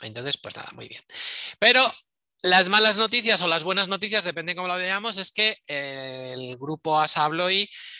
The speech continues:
pues ha decidido evolucionarla y la evolución es la Yale de Linus esta, que bueno, es una cerradura que trae algunas novedades, eh, muy facilita de instalar, también gira sobre la llave, eso lo han comprado de la Nuki,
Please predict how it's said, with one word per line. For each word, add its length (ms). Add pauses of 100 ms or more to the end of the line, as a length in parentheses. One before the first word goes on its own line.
(160)
pues 120
ha 80
decidido 360
evolucionarla 760
y 100
la 120
evolución 500
es 140
la 320
Yale 640
de 420
Linus 480
esta, 360 (840)
que 240
bueno, 160
es 80
una 120
cerradura 340
que 100
trae 160
algunas 400
novedades, 1000
eh, 520 (140)
muy 360
facilita 460
de 60
instalar, 520
también 540 (240)
gira 180
sobre 240
la 100
llave, 440
eso 180
lo 80
han 60
comprado 360
de 80
la 120
Nuki, 440